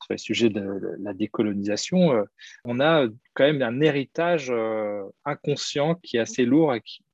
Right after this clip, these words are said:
qu'il faut, euh, déconstruire en partie sans tomber, et ça, ça je lui enseignerai aussi, de, sans tomber dans dans des approches un peu victimaires aujourd'hui qu'on voit aussi, euh, se développer dans notre société qui m'inquiète,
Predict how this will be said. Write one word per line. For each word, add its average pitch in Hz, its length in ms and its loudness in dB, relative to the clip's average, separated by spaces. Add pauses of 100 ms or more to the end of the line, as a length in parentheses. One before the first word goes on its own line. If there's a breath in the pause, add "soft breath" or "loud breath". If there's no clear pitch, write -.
(120)
qu'il - 80 -20
faut, 113 240 -2
euh, 104 200 -4
déconstruire 131 600 0
en 127 80 0
partie 175 320 0 (260 loud breath)
sans - 280 4
tomber, 135 420 4
et 110 80 -4
ça, 127 360 4 (120)
ça - 260 -2
je 101 460 -6
lui 101 160 -6
enseignerai 110 480 2
aussi, 147 320 -2
de, 131 160 -2
sans 165 220 0
tomber 143 400 0
dans 110 260 0 (440 loud breath)
dans 117 180 4
des 120 160 2
approches 120 340 0
un 110 60 -6
peu 123 140 0
victimaires 127 640 0
aujourd'hui 113 320 0
qu'on 117 180 -6
voit 117 220 4
aussi, 113 440 -2
euh, 95 220 -4
se - 160 -6
développer 107 440 0
dans 104 100 -4
notre 95 140 -10
société - 380 -10
qui - 140 -10
m'inquiète, 110 400 -2